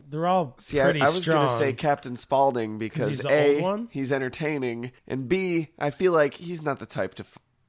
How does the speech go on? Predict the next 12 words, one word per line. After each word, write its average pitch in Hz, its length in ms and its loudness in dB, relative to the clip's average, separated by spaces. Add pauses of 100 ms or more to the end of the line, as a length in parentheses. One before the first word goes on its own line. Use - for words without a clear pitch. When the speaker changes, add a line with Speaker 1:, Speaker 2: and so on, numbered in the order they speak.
(100)
Speaker 2:
to 120 100 -8
fuck - 280 -2
around. 87 520 -6 (180)
He'll 147 100 -8
fucking 123 340 -4
shoot - 360 -6
you 95 60 -2
and 90 160 -8
be 95 80 -8
done 90 260 -8
with 76 140 -12
it. 69 180 -8